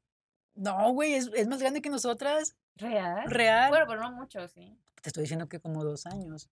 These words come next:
Speaker 2: Ah, bueno, bueno. Igual, imagínate ser Dua Lipa en esta edad de tu vida, tenerlo todo en la vida y que aparte Elton John te diga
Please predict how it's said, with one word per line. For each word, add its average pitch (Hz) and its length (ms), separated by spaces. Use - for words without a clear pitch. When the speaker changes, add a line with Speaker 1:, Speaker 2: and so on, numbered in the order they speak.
Speaker 2:
Ah, 190 180
bueno, 170 340
bueno. 180 380
Igual, 240 500
imagínate 226 420
ser 247 220
Dua 240 140
Lipa 208 480
en 190 180
esta 233 340
edad 190 420
de 185 140
tu 190 140
vida, 170 280
tenerlo 208 420
todo 220 440
en 233 120
la 202 100
vida 185 300
y 196 120
que 202 80
aparte 196 480
Elton 202 340
John 190 220
te 180 180
diga 170 380